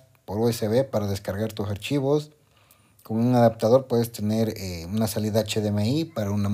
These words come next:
monitor, para una tele, para un proyector, eh, en una presentación. Bueno, eso es bastante, bastante importante, bastante ventaja. El de simplemente, pues, sacar tu iPad, conectarlo y listo. Tienes tu presentación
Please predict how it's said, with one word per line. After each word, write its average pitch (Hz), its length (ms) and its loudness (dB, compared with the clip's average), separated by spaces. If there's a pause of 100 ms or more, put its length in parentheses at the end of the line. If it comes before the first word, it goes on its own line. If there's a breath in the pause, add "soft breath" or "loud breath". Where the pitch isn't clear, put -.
monitor, 143 500 4 (440 loud breath)
para 104 140 0
una 104 220 -2
tele, 143 340 2
para 98 240 -4
un 107 100 0
proyector, 107 680 -2 (420 soft breath)
eh, - 160 -16
en 104 140 -4
una 113 240 0
presentación. 104 680 -2
Bueno, 120 180 4
eso 120 140 -2
es 113 140 -2
bastante, 107 560 -4 (220)
bastante 101 560 -8
importante, 98 760 -8
bastante 101 420 -8
ventaja. 104 580 -6 (500 soft breath)
El 95 160 -10
de 95 100 -12
simplemente, 110 640 -4
pues, 101 200 -8
sacar 98 320 -10
tu 104 160 -6
iPad, 117 280 -8 (240)
conectarlo 101 520 -8
y 95 60 -8
listo. 87 400 -12 (920)
Tienes 107 260 -2
tu 101 140 -10
presentación 95 800 -8